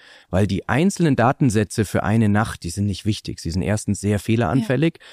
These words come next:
Speaker 1: und zweitens haben sie keine langfristige
Speaker 2: Mhm.
Speaker 1: Aussagekraft. Aber wenn ich mir Wochen- oder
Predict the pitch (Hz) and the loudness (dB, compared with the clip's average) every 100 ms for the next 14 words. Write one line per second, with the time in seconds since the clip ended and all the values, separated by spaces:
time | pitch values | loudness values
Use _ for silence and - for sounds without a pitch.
0 | - - 101 - 92 95 113 107 104 98 | -20 -4 -4 0 2 2 2 0 0 0
1 | 95 - 101 92 92 101 104 - 95 60 | 0 0 0 0 0 -2 -4 -2 0 2
2 | - 233 - 58 - - - - 82 95 | 0 -2 -4 -8 -10 -12 -14 -10 -2 0
3 | 98 104 - 101 90 95 160 156 139 101 | 2 2 2 2 2 0 2 2 2 4